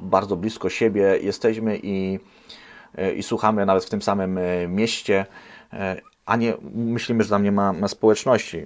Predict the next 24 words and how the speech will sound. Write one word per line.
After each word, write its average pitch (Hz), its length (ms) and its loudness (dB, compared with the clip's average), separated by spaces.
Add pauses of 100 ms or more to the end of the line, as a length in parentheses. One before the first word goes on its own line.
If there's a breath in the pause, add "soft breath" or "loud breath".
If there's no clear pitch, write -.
(100)
Może 135 280 4
naprawdę 113 420 -2
to 95 280 6 (100)
spowoduje, 98 640 4
że, 92 200 4
mm, 92 340 -4
powstanie, 92 500 -4 (320)
powstaną 95 340 -2
niesamowite, 95 480 0 (840)
e, 87 40 -4
społeczności 98 640 0
na 92 60 -2
chwałę, 90 400 2 (380)
e, 82 40 -4
Bożą, 87 380 2
więc 90 260 -6 (520 soft breath)
zachęcam 107 500 0
i 92 40 -4
proszę, 101 440 2
zostawiajcie 98 600 2
informacje, 92 560 0
s-, - 260 -6
gdzie 92 260 0
to, 92 360 2